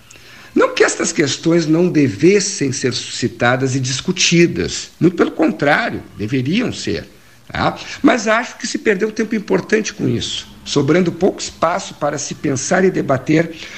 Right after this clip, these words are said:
o Brasil real, o Brasil contemporâneo, bem como o debate pautado em programas, é,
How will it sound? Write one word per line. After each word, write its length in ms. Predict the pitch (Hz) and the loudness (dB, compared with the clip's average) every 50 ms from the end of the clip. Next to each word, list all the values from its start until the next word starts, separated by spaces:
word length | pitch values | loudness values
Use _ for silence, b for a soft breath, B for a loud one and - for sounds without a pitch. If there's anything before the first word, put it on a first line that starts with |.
| B B B | B B B
o 80 | 147 151 | 0 2
Brasil 400 | 143 147 147 143 131 - 156 160 | 4 4 2 2 2 0 -2 -2
real, 600 | 147 - 139 139 135 135 139 135 139 143 139 B B B B B B | 0 -2 0 0 2 2 2 0 0 -2 -4 B B B B B B
o 60 | 143 | 0
Brasil 380 | 131 143 147 147 139 - 170 165 | 2 4 4 2 2 -2 -6 -6
contemporâneo, 1040 | - - 160 165 156 - 165 151 143 139 143 143 135 139 135 135 127 107 87 82 73 - - - - - - - | -2 0 0 0 0 0 -2 -2 -2 -2 -2 -2 0 0 -2 -2 -2 -4 -6 -8 -12 -14 -20 -20 -20 -20 -14 -4
bem 200 | - - 156 170 | 2 2 2 2
como 640 | - - - - 151 143 143 147 156 175 196 - - - - - - - - _ _ - | 0 -2 2 2 2 2 2 0 -2 -4 -4 -4 -12 -20 -20 -20 -20 -20 -20 _ _ -6
o 80 | - 131 | -2 0
debate 440 | 131 165 180 - - 143 151 - - | 2 2 2 2 0 0 0 -2 -2
pautado 520 | - 156 147 135 127 - 151 156 165 156 | -2 0 0 0 0 0 2 2 2 2
em 40 | 156 | -2
programas, 800 | - - 127 127 113 120 127 135 143 151 151 151 147 - - B B B B B B B | -2 0 -2 -2 0 0 0 2 2 2 0 0 -2 -4 -10 B B B B B B B
é, 600 | - 113 113 117 113 110 110 110 104 104 110 107 | 0 2 4 4 4 4 4 4 2 2 2 0